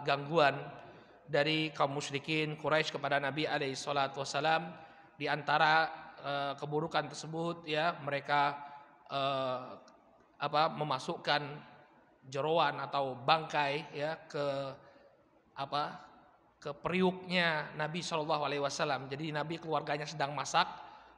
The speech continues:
itu jeroan, bukan jeroan yang sudah dimasak enak gitu, bukan, ya.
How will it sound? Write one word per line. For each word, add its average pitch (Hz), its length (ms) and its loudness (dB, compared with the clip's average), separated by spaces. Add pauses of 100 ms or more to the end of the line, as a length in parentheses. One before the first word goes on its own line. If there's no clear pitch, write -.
itu 165 560 -4 (280)
jeroan, 160 580 4 (1300)
bukan 127 240 -8
jeroan 127 400 -2
yang 123 120 -8
sudah 123 320 -4
dimasak 120 1000 -10
enak 143 320 -2
gitu, 160 200 -2
bukan, 147 400 -2
ya. 151 100 -6